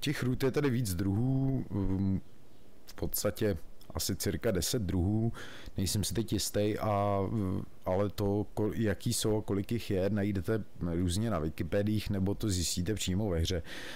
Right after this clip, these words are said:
Není to v podstatě příliš důležitý, kolik jich je, vždycky budete vědět, kterou potřebujete,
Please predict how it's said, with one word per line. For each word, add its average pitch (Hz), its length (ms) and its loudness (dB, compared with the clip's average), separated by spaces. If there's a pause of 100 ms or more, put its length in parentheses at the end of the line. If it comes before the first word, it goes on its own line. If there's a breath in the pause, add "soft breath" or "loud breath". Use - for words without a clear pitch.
(100)
Není 110 240 0
to 127 120 -2
v 104 40 -4
podstatě 123 440 2
příliš 127 420 0
důležitý, 110 800 2
kolik 110 300 -2
jich 120 180 -2
je, 110 240 4
vždycky 95 520 0
budete 110 300 0
vědět, 107 340 0
kterou 117 280 0
potřebujete, 104 840 2